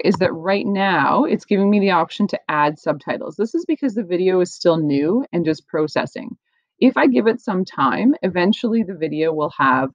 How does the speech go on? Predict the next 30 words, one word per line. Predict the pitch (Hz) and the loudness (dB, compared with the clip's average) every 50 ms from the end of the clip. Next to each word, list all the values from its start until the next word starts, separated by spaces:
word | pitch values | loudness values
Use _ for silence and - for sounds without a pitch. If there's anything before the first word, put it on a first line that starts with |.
| _ _ | _ _
auto-generated, | - 151 143 147 156 156 151 - 147 139 139 139 139 139 139 131 135 131 - - - - _ - | -4 -2 0 0 0 -2 -2 -2 -2 -2 0 0 -2 -2 -2 -2 -4 -6 -8 -12 -16 -14 _ -4
um, | - - 139 135 135 135 131 127 117 - - _ _ | 0 0 2 2 2 0 -2 -2 -4 -8 -12 _ _
subtitles. | _ - 156 143 139 - 170 135 127 - - - - _ _ _ _ _ _ _ _ _ _ _ _ _ _ - | _ -2 -2 -2 -2 -2 -2 -2 -2 -2 -4 -10 -14 _ _ _ _ _ _ _ _ _ _ _ _ _ _ -2
Okay, | 160 139 139 165 - - _ _ _ | 0 2 2 2 0 -2 _ _ _
I | - 202 208 | 2 2 4
do | 185 196 226 233 254 | 6 6 6 6 6
have | 262 294 277 262 | 6 4 2 2
the | 233 247 | 2 2
option | 233 233 226 - - - 262 - | 4 2 2 2 2 2 2 2
to | 254 | 2
go | 185 196 196 196 | 0 0 0 2
in | 202 208 | 2 2
here | 220 190 220 202 202 | 0 0 0 -2 -2
and | 196 - _ - | -4 -4 _ -4
add | 151 156 156 165 165 | -2 0 0 0 0
my | 180 175 165 | -2 -2 0
own | 156 151 156 156 160 | 0 0 0 -2 -4
subtitles. | 160 - 160 147 143 - - 151 143 - - - 339 370 _ _ _ _ _ _ _ _ _ - | -4 -4 -4 -4 -4 -2 -2 -2 0 0 -2 -2 -4 -6 _ _ _ _ _ _ _ _ _ 0
So | 180 175 170 165 - - - | 4 6 6 6 4 4 0
if | 180 175 - | -2 -2 0
I | 185 180 | 0 0
have | 185 175 180 180 190 | 0 2 0 0 0
a | 208 196 | 0 0
video | 160 185 175 185 190 180 170 165 | 0 0 2 2 4 4 4 2
transcript, | - - - 165 147 147 175 - - - 233 320 359 - - - | 0 -4 -6 -4 -4 -4 -4 -6 -4 -2 0 0 -2 -2 -6 -4
I | - - - | -2 -2 -2
can | - - - | -4 -4 -4
upload | - 160 156 - 165 170 156 | -2 -2 -2 0 0 0 0
a | 156 151 _ | 0 -2 _
file. | - 147 135 131 131 101 101 110 285 320 | 0 2 2 2 2 2 0 0 -2 -2